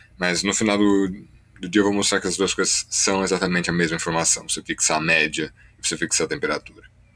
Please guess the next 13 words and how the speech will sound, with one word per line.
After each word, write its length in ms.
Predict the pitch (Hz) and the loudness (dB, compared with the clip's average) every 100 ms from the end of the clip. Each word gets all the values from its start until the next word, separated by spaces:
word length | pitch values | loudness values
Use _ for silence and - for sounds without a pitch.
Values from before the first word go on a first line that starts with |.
| _ _ _ _ _ _ _ _ _ _ _ _ _ _ _ _ _ _ _ _ _ _ _ _ _ - - - - - - - - _ _ - | _ _ _ _ _ _ _ _ _ _ _ _ _ _ _ _ _ _ _ _ _ _ _ _ _ -20 -20 -20 -20 -16 -16 -18 -20 _ _ 0
Então, 240 | 139 147 | 2 4
a 80 | 135 | 2
ideia 360 | 131 143 151 156 | 4 6 8 8
é 100 | 139 | 6
basicamente 400 | 135 127 131 131 | 2 2 0 0
a 40 | |
seguinte, 260 | - 104 - | 0 -2 -2
ou 80 | |
seja, 140 | - 92 | -2 -2
qual 340 | - 135 165 | 4 4 6
é 260 | 120 110 110 _ _ _ _ _ _ _ _ _ _ _ _ _ _ _ _ _ _ - - | 4 2 -2 _ _ _ _ _ _ _ _ _ _ _ _ _ _ _ _ _ _ -16 -8
a 100 | 90 | -6
distribuição 800 | - 90 87 - 131 143 143 | -6 -10 -6 -2 -2 -2 -8